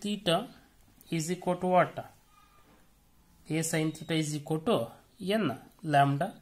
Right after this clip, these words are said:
So n is equal to one. Okay. So here theta is very small, we can write this what? Sin theta is nearly equal to theta, because we know that.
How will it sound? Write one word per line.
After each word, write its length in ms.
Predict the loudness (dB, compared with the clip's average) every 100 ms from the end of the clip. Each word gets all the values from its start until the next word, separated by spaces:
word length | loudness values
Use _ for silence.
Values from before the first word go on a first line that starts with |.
| -20
So 160 | -2 0
n 160 | 2
is 180 | 0 -2
equal 200 | -6 -6
to 140 | -6 -6
one. 300 | -6 -10 -12 -20 _ -14 -8
Okay. 280 | -8 -10 -20 -20 -20 -20 -14
So 160 | 2
here 200 | 4 4
theta 360 | 0 -4 -2 2
is 180 | 0 2
very 220 | 0 0
small, 260 | 0 -2 -2
we 140 | -2
can 180 | -2 -2
write 200 | -2 -2
this 280 | -2 -2 0
what? 440 | 0 0 -4 -10 -20
Sin 260 | -4 -2 -2
theta 240 | -4 -4
is 160 | -2 0
nearly 320 | 2 2 0
equal 220 | -2 -4
to 100 | -6
theta, 300 | -4 -4 -4
because 400 | -6 -4 -2 -2
we 100 | 0
know 140 | 0 0
that. 240 | -4